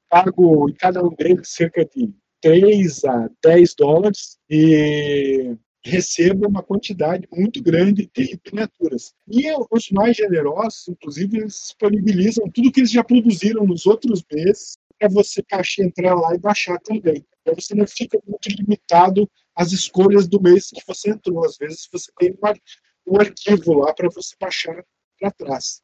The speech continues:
É, e olha que eu nem tenho ainda impressora. Eu pego esses arquivos e passo pra,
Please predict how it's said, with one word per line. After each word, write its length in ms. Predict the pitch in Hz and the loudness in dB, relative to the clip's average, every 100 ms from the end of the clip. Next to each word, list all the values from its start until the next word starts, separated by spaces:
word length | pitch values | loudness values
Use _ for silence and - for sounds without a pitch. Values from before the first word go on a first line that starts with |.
| _ _ _ | _ _ _
É, 300 | 143 156 160 151 | 0 4 4 2
e 140 | 185 180 | 2 4
olha 300 | 180 214 233 | 4 2 0
que 80 | - | 2
eu 60 | 202 | 2
nem 300 | 180 208 285 | 4 2 2
tenho 340 | - 226 233 | -2 0 2
ainda 380 | 202 202 226 240 | 2 0 0 -4
impressora. 720 | 254 - 247 - 190 180 147 | -4 -4 -6 -4 0 2 2
Eu 180 | 135 139 - _ | -2 -4 -16 _
pego 260 | 175 214 208 | 0 0 0
esses 240 | - - | -10 -4
arquivos 520 | 170 - 196 - - | -4 -4 -6 -8 -10
e 60 | 220 | -12
passo 340 | - 196 - - | -8 -8 -8 -10
pra, 580 | 202 196 196 185 170 | -8 -8 -8 -6 -8